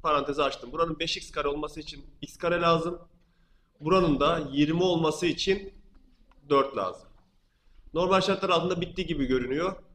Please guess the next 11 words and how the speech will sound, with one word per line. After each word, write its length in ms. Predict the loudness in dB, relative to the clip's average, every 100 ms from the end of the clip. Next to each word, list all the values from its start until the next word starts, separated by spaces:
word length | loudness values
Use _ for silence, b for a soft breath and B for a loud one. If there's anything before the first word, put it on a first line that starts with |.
| -18 -10
Ama 200 | -6 -4
şu 260 | -4 -6
pembe 360 | -2 -2 -2 -4
kısım 360 | -6 -10 -10 -6
aslında 360 | -6 -6 -8 -4
kendi 280 | -2 -2 -2
içinde 280 | -2 -4
bir 60 | -2
daha 160 | -2 -2
çarpanlarına 600 | -4 -4 -4 -4 -2 -2
ayrılıyor. 540 | -2 -2 -4 -4 -4